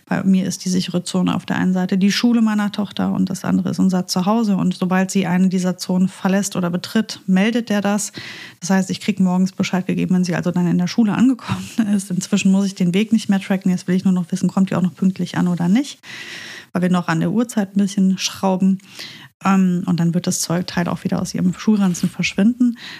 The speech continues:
und wieder an den Hund rankommen. Aber das ist halt das, was ich, was ich wirklich empfehlen kann. Und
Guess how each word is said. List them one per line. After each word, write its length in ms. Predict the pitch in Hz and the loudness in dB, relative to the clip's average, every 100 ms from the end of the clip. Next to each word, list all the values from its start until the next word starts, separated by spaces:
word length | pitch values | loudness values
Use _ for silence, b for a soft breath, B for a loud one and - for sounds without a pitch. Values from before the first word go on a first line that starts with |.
| B B B | B B B
und 140 | 196 185 | -2 0
wieder 160 | 180 | 2
an 100 | 160 | 2
den 140 | 170 165 | 2 4
Hund 240 | 202 196 | 4 2
rankommen. 460 | - 165 - - 180 | -2 -4 -4 -4 -2
Aber 180 | 175 175 | 0 0
das 160 | 190 | 0
ist 160 | 208 - | 0 0
halt 160 | 202 190 | 0 0
das, 220 | 196 - | -2 0
was 140 | 196 | 0
ich, 280 | 190 180 - - | 0 -4 -10 -6
was 200 | 180 - | -4 -4
ich 100 | - | -2
wirklich 320 | 190 190 175 | 0 0 0
empfehlen 480 | 170 - 214 226 220 | -4 0 2 4 2
kann. 320 | - 190 190 | 2 2 2
Und 320 | - 175 165 | 2 0 -2